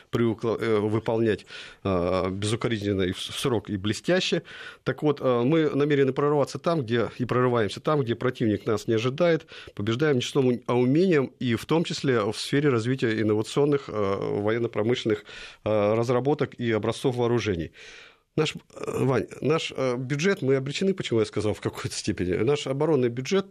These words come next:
э, сегодня шестой, седьмой в мире. Впереди нас, я так напомню, кроме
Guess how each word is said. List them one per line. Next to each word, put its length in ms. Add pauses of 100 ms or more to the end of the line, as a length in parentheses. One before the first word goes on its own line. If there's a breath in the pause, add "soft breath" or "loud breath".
(100)
э, 480
сегодня 400
шестой, 380
седьмой 320
в 80
мире. 220
Впереди 400
нас, 260 (180 loud breath)
я 80
так 140
напомню, 400
кроме 320